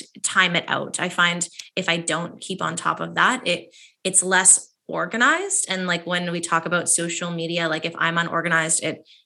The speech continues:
just, like, feels unorganized. So if I can create, w-, like, use one morning of the week where I'm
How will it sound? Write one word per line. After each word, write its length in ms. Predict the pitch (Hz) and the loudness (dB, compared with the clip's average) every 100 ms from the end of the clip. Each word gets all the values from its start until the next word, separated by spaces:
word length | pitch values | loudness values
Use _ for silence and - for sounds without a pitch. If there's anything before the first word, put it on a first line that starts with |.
| - | -8
just, 220 | 170 - | 0 0
like, 140 | 139 | -2
feels 340 | - - - - | -8 -8 -2 -2
unorganized. 540 | - - - - - | -2 -4 -4 2 4
So 260 | 196 190 185 - - - | 6 4 2 -6 -16 -2
if 160 | 202 - | -2 2
I 260 | 190 190 | 4 4
can 440 | 190 208 202 202 190 | 2 0 0 0 -4
create, 1040 | - - 185 185 180 180 175 180 170 - - | -8 -10 -4 0 2 4 4 4 0 -2 -4
w-, 280 | 175 175 190 | -4 -4 0
like, 240 | 190 175 | 0 0
use 320 | 180 185 175 | 0 2 2
one 520 | 175 175 175 180 175 | 0 2 4 2 0
morning 420 | 175 165 170 170 170 | -2 -2 -2 -2 -2
of 140 | 170 | -4
the 100 | 170 | -2
week 320 | 160 180 175 | 0 -2 0
where 140 | 185 175 | 2 4
I'm 320 | 165 170 | 2 0